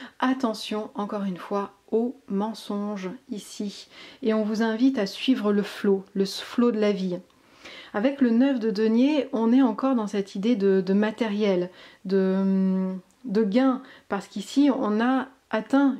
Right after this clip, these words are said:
une abondance également. On a atteint quelque, une abondance soit financière, soit au niveau matériel, on a tout ce dont on a besoin.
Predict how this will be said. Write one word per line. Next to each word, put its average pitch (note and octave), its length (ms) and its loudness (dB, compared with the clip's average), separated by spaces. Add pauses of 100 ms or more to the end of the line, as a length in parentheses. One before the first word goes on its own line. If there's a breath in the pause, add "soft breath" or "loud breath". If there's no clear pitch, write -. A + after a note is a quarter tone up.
une G#3+ 240 2
abondance A3 640 0
également. G3+ 500 -2 (360 loud breath)
On G3+ 160 0
a A3+ 80 0
atteint B3 320 2
quelque, A3 380 0
une A3 140 -2
abondance A#3 460 0
soit A#3 160 -4
financière, A3+ 640 -2
soit A#3 160 0
au G#3+ 40 0
niveau G3+ 200 -2
matériel, G#3+ 560 2
on G#3 140 0
a F#3+ 80 -2
tout C4 180 -4
ce C4+ 140 -2
dont G#3+ 240 -4
on G#3+ 100 -2
a G3 80 0
besoin. G3 580 2